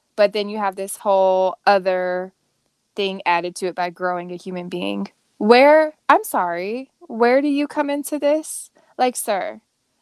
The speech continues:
I see you over there. I see you. Thank you so much. You, you're, you joined me in this partnership to create this human being, and I pray and hope that you're here for the rest of their lives so we can do this together.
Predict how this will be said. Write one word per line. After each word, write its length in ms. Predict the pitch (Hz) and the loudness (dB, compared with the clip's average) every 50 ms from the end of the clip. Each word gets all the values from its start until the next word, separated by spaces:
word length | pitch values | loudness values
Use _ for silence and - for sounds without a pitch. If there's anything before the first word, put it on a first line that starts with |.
| _ _ - | _ _ -6
I 100 | 302 403 | -6 -6
see 240 | - - 302 294 | -6 -8 -10 -8
you 180 | 269 269 269 254 | -8 -6 -4 -4
over 180 | 240 226 220 208 | -4 -4 -6 -6
there. 440 | 202 196 196 190 196 208 240 262 - _ _ _ _ _ - | -8 -8 -6 -6 -6 -8 -10 -12 -16 _ _ _ _ _ -6
I 120 | 262 285 | -6 -6
see 400 | 269 - - 277 302 349 339 269 | -6 -8 -12 -10 -8 -8 -8 -6
you. 260 | 240 214 190 180 190 - _ | -6 -8 -8 -8 -12 -14 _
Thank 280 | - 240 240 262 254 - | -8 -8 -8 -8 -8 -10
you 100 | 254 254 | -12 -12
so 280 | - - - 233 233 226 | -10 -6 -4 -2 -2 -2
much. 440 | 214 196 175 175 - - - - | -4 -6 -8 -8 -10 -14 -18 -14
You, 240 | 208 214 214 220 226 220 | -10 -8 -8 -6 -6 -6
you're, 560 | - 202 202 214 214 208 208 208 208 226 226 _ _ _ _ _ _ - | -6 -4 -2 -2 0 2 0 0 0 -2 -6 _ _ _ _ _ _ -12
you 180 | 208 214 226 202 | -8 -6 -6 -4
joined 360 | 196 240 247 247 254 262 269 | -2 0 0 2 2 0 0
me 100 | 262 262 | 0 0
in 80 | 254 254 | -2 -2
this 180 | 262 254 - | -4 -6 -8
partnership 800 | - - - 262 240 233 247 240 240 233 - - 247 233 233 208 - | -6 0 0 0 2 0 -2 -8 -8 -8 -6 -4 -2 -2 -2 -4 -6
to 140 | - 220 208 | -10 -10 -10
create 360 | - - 220 208 208 208 - | -10 -8 -6 -4 -4 -4 -6
this 160 | 214 220 - - | -8 -10 -8 -8
human 280 | 226 220 214 214 208 | -10 -8 -6 -6 -2
being, 420 | 202 208 202 202 196 196 202 208 - _ _ _ _ _ - | 0 2 4 4 4 2 -2 -6 -10 _ _ _ _ _ -6
and 120 | 214 214 208 | -4 -2 0
I 100 | 190 190 | -2 -2
pray 420 | - - - 277 240 233 233 226 | -4 -2 2 4 6 6 6 4
and 80 | 226 226 | 2 2
hope 260 | 220 233 214 214 - | 0 0 0 0 2
that 180 | 208 190 117 | 0 0 0
you're 260 | 202 196 190 196 202 196 - | 0 -2 -4 -4 -6 -8 -12
here 480 | - - - 220 208 196 190 185 185 190 | -12 -8 -6 -2 -2 0 0 0 -2 -2
for 160 | - - 190 | -4 -6 -4
the 160 | 180 180 180 | -4 -4 -2
rest 320 | 185 214 226 - - - - | 2 4 2 2 2 0 -4
of 100 | 247 233 | 0 0
their 160 | 226 220 208 | 2 2 2
lives 420 | 196 180 175 - - - - - | 4 2 2 2 -2 -6 -10 -16
so 180 | - - 214 196 | -16 -12 -10 -10
we 120 | 196 202 | -10 -10
can 180 | - 220 196 196 | -10 -10 -12 -10
do 140 | 196 196 185 | -10 -8 -8
this 180 | 185 190 - | -8 -8 -10
together. 440 | - 196 190 175 170 170 - 175 202 | -10 -6 -4 -4 -4 -4 -4 -10 -12